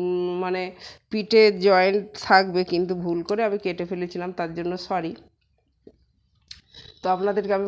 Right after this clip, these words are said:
বলে দিচ্ছি, এরা এই ধরনের ব্লাউজ হলে আগে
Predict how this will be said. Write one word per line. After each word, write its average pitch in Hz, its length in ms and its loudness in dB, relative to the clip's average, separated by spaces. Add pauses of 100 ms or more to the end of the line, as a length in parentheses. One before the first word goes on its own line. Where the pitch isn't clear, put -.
বলে 202 200 -2
দিচ্ছি, 208 260 -8 (220)
এরা 180 140 -4 (180)
এই 185 140 -2
ধরনের 190 420 -4
ব্লাউজ 185 420 -4
হলে 220 140 -2 (540)
আগে 180 160 -2